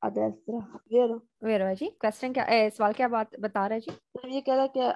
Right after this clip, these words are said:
Speaker 1: आप जल्दी से राइट हैंड की तरफ मुड़ जाएं।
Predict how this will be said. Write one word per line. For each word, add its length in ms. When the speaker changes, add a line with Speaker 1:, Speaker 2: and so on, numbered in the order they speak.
Speaker 1:
आप 340
जल्दी 500
से 160
राइट 300
हैंड 140
की 200
तरफ 200
मुड़ 80
जाएं। 240